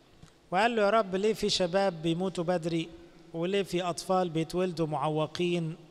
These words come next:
وليه في شيوخ بيعجزوا جدا ويبقوا مستنيين الموت وما ي-، ما يجيلهمش الموت؟" وقعد يقول له: "ليه، ليه، ليه؟" وقعد يصلي ويصوم شهور. جاله صوت من السماء في الآخر يقول له إيه؟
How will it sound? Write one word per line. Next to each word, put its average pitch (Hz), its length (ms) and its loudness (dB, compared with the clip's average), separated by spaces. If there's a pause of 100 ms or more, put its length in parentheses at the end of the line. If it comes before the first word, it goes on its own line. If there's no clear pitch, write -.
(280)
وليه 233 280 0
في 226 180 -2
شيوخ 214 500 0
بيعجزوا 185 680 -2
جدا 190 400 -2
ويبقوا 180 260 0
مستنيين 180 600 -2
الموت 175 380 -2
وما 160 220 -2
ي-، 160 200 -8
ما 160 120 -6
يجيلهمش 165 520 -2
الموت؟" 165 500 -6 (920)
وقعد 208 300 2
يقول 202 220 0
له: 185 80 2
"ليه، 180 300 2
ليه، 170 300 2
ليه؟" 156 360 0 (1200)
وقعد 208 200 -6
يصلي 202 360 0
ويصوم 185 500 0 (500)
شهور. 160 460 0 (840)
جاله 190 280 2
صوت 180 320 -2
من 160 40 -4
السماء 165 360 2
في 160 120 -4
الآخر 156 380 -2
يقول 160 260 -2
له 147 100 -4
إيه؟ 151 300 2